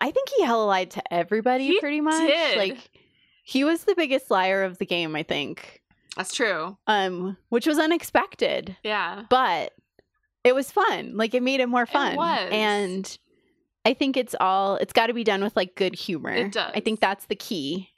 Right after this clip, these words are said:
Speaker 1: to, like, keeping it fun, is to just, like, be fun with it, not be like, "I'm gonna catch everybody," or, like, "I'm gonna lie to everybody," like, all the time. I, i-, it's as much, like, a team dynamic game as it is, like, a tricking each other game.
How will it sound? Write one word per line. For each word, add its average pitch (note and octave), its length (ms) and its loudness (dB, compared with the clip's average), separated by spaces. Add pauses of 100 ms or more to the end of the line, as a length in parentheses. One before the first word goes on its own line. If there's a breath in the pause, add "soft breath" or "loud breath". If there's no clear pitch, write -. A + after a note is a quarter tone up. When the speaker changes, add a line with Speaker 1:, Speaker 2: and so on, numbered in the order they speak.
(100)
Speaker 1:
to, B3 100 2
like, F3+ 180 0
keeping G3+ 360 -4
it F#3+ 140 -4
fun, B3 340 -2
is - 280 -6
to G#3 80 -8
just, G3 240 -2
like, E3+ 360 -2 (460)
be G3 140 0
fun A#3+ 380 2
with F3 180 -4
it, - 240 -2
not F3 320 0
be G3+ 160 -2
like, E3+ 180 2
"I'm G#3 80 2
gonna G3 120 0
catch - 300 -2
everybody," F#3 640 0
or, D#3+ 120 2
like, - 160 -2
"I'm F3+ 100 0
gonna F#3+ 140 -4
lie F3 240 0
to F#3 120 -2
everybody," F3+ 580 0
like, E3+ 160 0
all F3+ 180 2
the F#3 80 -4
time. F#3 400 -2 (1000 soft breath)
I, - 40 -8
i-, - 100 -8
it's - 460 -2
as B3+ 260 0
much, B3 320 -2
like, A#3 160 0
a F#3 200 0
team A#3 420 0
dynamic E3+ 840 -4
game - 600 -6
as F3+ 240 -2
it D#3+ 100 -4
is, D#3 580 -6 (680)
like, E3+ 180 -2
a D3+ 380 2
tricking F3 540 -2
each D#3 200 -2
other D3+ 300 0
game. C#3 340 -10